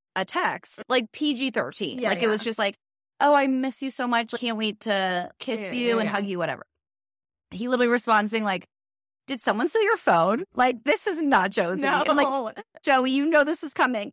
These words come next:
Speaker 2: You're
Speaker 1: I'm not even trying to sext. Is that, like, a thing that I missed out on?
Speaker 2: I do sext, um, not in a seven-year long-term relationship, but I have developed some sexting skills.
Speaker 1: Ugh.
Speaker 2: I don't know when or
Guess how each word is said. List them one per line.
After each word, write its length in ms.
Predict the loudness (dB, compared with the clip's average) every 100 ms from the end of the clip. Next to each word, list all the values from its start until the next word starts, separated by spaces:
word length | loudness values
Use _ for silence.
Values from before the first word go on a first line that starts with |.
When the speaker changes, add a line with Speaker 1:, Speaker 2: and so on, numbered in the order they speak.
| _
Speaker 2:
You're 80 | -2
Speaker 1:
I'm 60 | 0
not 100 | 0
even 140 | -2
trying 200 | -4 -2
to 60 | -2
sext. 680 | -4 -2 -2 -2 -12 -16 -6
Is 200 | -4 0
that, 200 | 2 2
like, 120 | 0 -4
a 80 |
thing 340 | -6 -4 -2 0
that 100 | 0
I 120 | 0
missed 380 | 0 -4 -6 -6
out 240 | -2 2
on? 220 | 2 2 0
Speaker 2:
I 80 | -2
do 140 | -4 -6
sext, 580 | -6 -6 -6 -10 -12 -4
um, 360 | -2 -2 -2 -6
not 400 | -2 0 0 -4 -6
in 200 | -6 -4
a 380 | -4 -6 -10 -14
seven-year 480 | -12 -12 -10 -10 -8
long-term 440 | -8 -10 -12 -14
relationship, 800 | -14 -14 -12 -12 -10 -8 -8 -10 -4
but 120 | -2 2
I 220 | 2 0
have 440 | -4 -4 -4 -4 -8 -12 _ _ _ _ -10
developed 420 | -2 0 0 -4
some 180 | -2 -2
sexting 720 | -2 -8 -8 -10 -4 -4 -4
skills. 720 | -8 -12 -10 -10 -10 -10 -8
Speaker 1:
Ugh. 160 | -4 -4 -6 -18 _ _ -2
Speaker 2:
I 80 |
don't 160 | 0 -2
know 220 | -4 -4
when 540 | -4 -2 -2 -2 -4 -8 _ _ -2
or 460 | 0 0 0 -4